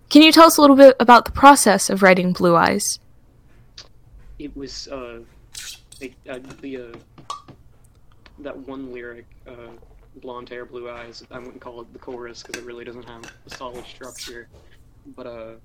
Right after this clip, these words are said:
Speaker 2: so I just, just recorded, like, a three-chord ukulele bit, and then I started screaming over it, and that was the final recording.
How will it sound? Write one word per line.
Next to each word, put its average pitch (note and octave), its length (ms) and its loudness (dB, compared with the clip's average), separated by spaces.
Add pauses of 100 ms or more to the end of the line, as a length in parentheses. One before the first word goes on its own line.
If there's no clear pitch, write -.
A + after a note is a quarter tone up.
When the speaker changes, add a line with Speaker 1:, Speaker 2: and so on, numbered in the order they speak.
(1040)
Speaker 2:
so - 180 -20
I A#2+ 60 -18
just, - 200 -20 (560)
just - 200 -20
recorded, B2+ 420 -20
like, A#2+ 160 -20
a A#2 140 -20 (320)
three-chord B2 560 -20 (240)
ukulele B2+ 500 -20
bit, A#2+ 380 -20
and A#2+ 100 -20
then A#2 100 -20
I A#2 80 -20
started A#2+ 360 -20 (100)
screaming A#2+ 640 -20
over A#2 300 -20
it, A#2 200 -20
and A#2+ 180 -20
that A2+ 160 -20
was A2+ 240 -20
the B2+ 80 -20
final A#2 360 -20
recording. A#2 480 -20